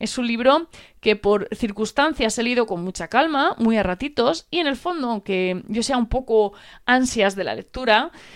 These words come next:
me ha gustado mucho disfrutarlo con tranquilidad, ¿no? Como si cada día pudiera asomarme a una de las habitaciones del Metropol para ver qué se está cociendo.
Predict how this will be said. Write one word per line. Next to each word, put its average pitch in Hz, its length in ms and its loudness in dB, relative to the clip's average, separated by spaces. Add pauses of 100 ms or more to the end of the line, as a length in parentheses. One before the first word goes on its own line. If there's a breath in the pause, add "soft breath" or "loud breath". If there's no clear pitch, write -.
(120)
me 220 200 2
ha 208 40 0
gustado 262 400 0
mucho 233 320 -4
disfrutarlo 214 680 -2
con 160 380 -2
tranquilidad, 202 680 0
¿no? 202 160 -6
Como 190 240 -6
si 202 160 -6
cada 233 300 4
día 220 260 2
pudiera 202 540 0
asomarme 214 680 0
a 185 60 0
una 190 200 0
de 185 120 0
las 170 440 -2
habitaciones 202 640 -2
del 175 140 -4
Metropol 185 580 -6
para 175 240 -6
ver 175 240 -2 (140)
qué 220 100 0
se 175 80 -2
está 170 220 -6
cociendo. 151 500 -14